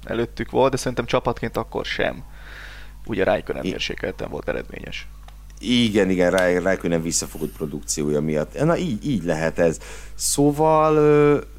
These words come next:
Speaker 2: szóval a helyzet nem jó a Mercedesnél. Nyilván nem kell, Isten ments, hogy temessük őket, vagy talán még a vég-, vészharangokat se kell kongatni, de,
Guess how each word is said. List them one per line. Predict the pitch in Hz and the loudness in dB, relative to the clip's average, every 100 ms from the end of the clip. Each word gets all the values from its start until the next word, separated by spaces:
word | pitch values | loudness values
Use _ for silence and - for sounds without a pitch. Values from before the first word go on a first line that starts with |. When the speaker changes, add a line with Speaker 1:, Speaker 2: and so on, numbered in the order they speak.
| - - - - - - | -16 -16 -18 -18 -18 -6
Speaker 2:
szóval | - 156 151 | 0 4 4
a | |
helyzet | 143 226 196 139 | 4 4 4 4
nem | 143 165 131 | 4 4 4
jó | 117 98 76 | 4 4 2
a | |
Mercedesnél. | 82 87 82 - 76 78 - 101 | 2 2 2 -2 -4 -6 -2 0
Nyilván | 160 123 | 2 2
nem | 110 104 | 2 2
kell, | 104 95 | 0 0
Isten | 143 - 113 | -2 0 2
ments, | 95 87 | 0 0
hogy | 85 - | -6 -4
temessük | 95 104 107 - 104 | 0 2 2 -2 -8
őket, | 113 117 135 120 | -6 -4 -6 -4
vagy | 98 85 - - - - - | -2 -2 -4 -16 -16 -16 0
talán | 165 196 147 | 2 4 4
még | 107 92 | 4 4
a | |
vég-, | 95 90 - - | 2 0 -4 0
vészharangokat | 107 - 95 87 80 78 85 | 2 2 2 0 -2 -4 -6
se | - 87 | -4 -6
kell | - 78 | -4 -6
kongatni, | - 98 107 113 110 117 117 - 95 | -2 -2 2 0 0 -2 -2 -4 -4
de, | 104 92 98 95 | 0 2 2 0